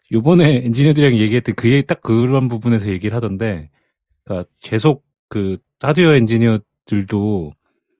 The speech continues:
이 앱을, 이 오에스를 쓸 때 배터리를 뭐 열두 시간 지속해야 된다라고 해서 보장을 해놓고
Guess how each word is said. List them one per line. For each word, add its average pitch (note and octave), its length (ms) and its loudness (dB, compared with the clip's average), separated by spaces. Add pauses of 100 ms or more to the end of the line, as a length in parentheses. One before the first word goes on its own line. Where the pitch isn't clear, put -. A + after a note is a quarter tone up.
(160)
이 A2 320 -2
앱을, D#3+ 480 -2 (520)
이 G#2+ 220 -2
오에스를 A#2+ 680 0 (520)
쓸 C#3+ 240 -4
때 D3+ 280 0 (560)
배터리를 A2+ 460 -2
뭐 F#2 120 0
열두 G#2 180 0
시간 C3 240 2
지속해야 B2 460 -2
된다라고 F2+ 600 -4
해서 A2 140 -4
보장을 G#2+ 440 -4
해놓고 F3 540 0